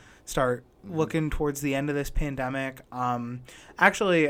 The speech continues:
Speaker 1: a bummer thing that I saw this week is that a, uh,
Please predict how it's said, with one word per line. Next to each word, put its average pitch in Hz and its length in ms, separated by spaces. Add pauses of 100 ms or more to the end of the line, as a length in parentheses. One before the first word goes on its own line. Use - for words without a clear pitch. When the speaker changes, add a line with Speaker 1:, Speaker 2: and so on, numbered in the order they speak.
Speaker 1:
a 151 120
bummer 156 320
thing 143 260
that 139 240
I 127 160
saw 131 260
this 131 200
week 131 240
is 127 200
that 127 280
a, 123 300
uh, 120 340